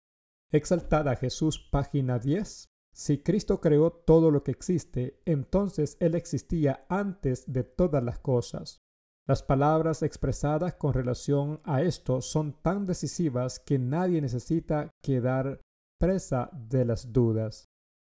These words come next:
Cristo era Dios esencialmente y en el sentido más elevado. Era con Dios desde toda la eternidad, Dios sobre todo, bendito para siempre.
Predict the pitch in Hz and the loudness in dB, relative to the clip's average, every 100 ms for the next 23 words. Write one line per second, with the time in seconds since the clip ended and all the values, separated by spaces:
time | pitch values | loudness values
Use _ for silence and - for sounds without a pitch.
0 | _ 156 175 - 156 - 170 165 156 131 | _ 0 0 2 0 2 2 2 2 0
1 | 123 _ 139 113 156 214 190 - _ - | -4 _ -10 0 0 0 -4 -12 _ -6
2 | 156 143 - 147 139 151 151 - 139 135 | -4 -4 -2 0 0 -2 -4 -2 -2 -2
3 | 165 151 139 - 127 - 139 127 131 196 | 0 0 0 -4 -8 -2 0 0 0 -2
4 | - 127 117 113 110 107 110 _ _ _ | -2 -2 -2 -2 -4 -6 -10 _ _ _
5 | _ _ _ 190 180 170 - 131 117 135 | _ _ _ 2 4 2 0 -2 0 0
6 | 160 - - 120 131 120 117 - 151 143 | -2 -4 -12 -2 -2 0 -4 0 2 2
7 | 127 127 117 117 131 180 _ _ _ - | 0 -4 -4 -2 -4 -6 _ _ _ -18
8 | 120 107 143 156 165 - 147 120 117 - | -16 -2 2 2 -2 -2 0 0 -2 2
9 | 165 165 165 - 120 120 113 143 - 127 | 2 4 0 -2 0 0 0 0 0 -2
10 | 120 - - 117 107 - - - | -2 -2 -2 -2 -4 -8 -12 -12